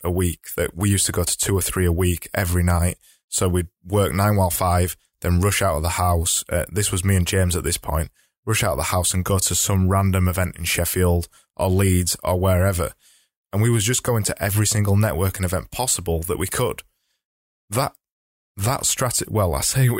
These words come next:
I say it's a strategy. It wasn't really a strategy back then. It's just that we knew that we needed to network. And we also enjoyed going to these events. So we just went to a lot of different ones.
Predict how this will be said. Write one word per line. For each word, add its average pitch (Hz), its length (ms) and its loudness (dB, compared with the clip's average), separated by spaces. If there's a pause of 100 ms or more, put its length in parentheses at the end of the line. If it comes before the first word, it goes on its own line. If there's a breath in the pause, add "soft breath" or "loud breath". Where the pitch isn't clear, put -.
(140)
I - 40 -8
say 131 240 0
it's 92 140 0
a 76 60 -2
strategy. 87 600 0
It 85 100 2
wasn't 95 320 0
really 92 280 2
a 82 60 0
strategy 90 480 -2
back 69 220 -4
then. 85 220 0 (260 loud breath)
It's - 160 -2
just 101 220 0
that 95 140 0
we 101 100 2
knew 101 320 4
that 87 140 -2
we 92 100 2
needed 92 220 2
to - 120 -2
network. 78 560 0 (280 soft breath)
And 92 120 0
we 113 60 2
also 127 240 0
enjoyed 90 320 0
going 87 160 0
to - 100 -4
these 82 140 -2
events. 87 400 -2 (340 soft breath)
So - 200 0
we 95 120 2
just 95 160 -2
went 98 200 -2
to - 120 -4
a - 20 0
lot - 160 -2
of - 40 -6
different 90 320 -4
ones. 80 300 -2